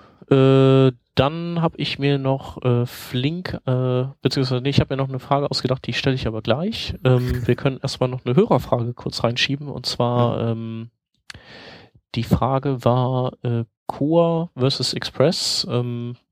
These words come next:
Speaker 1: also, äh, ob Coa oder, weiß nicht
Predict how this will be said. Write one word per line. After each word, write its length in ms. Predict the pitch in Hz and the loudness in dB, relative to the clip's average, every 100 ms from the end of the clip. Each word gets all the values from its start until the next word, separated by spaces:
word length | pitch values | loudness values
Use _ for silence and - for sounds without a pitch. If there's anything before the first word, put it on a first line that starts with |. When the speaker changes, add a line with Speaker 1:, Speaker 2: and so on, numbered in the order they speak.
| _ _ _ _ - | _ _ _ _ -12
Speaker 1:
also, 460 | 120 113 107 110 | -10 -6 -6 -6
äh, 280 | - 110 104 - _ _ _ - 95 - _ | -4 -4 -4 -8 _ _ _ -16 -16 -16 _
ob 180 | - - | -4 -4
Coa 540 | - 131 135 135 131 | -6 2 4 4 2
oder, 240 | 110 101 113 120 _ _ | 0 -4 -4 -14 _ _
weiß 160 | 113 | -8
nicht 120 | - | -8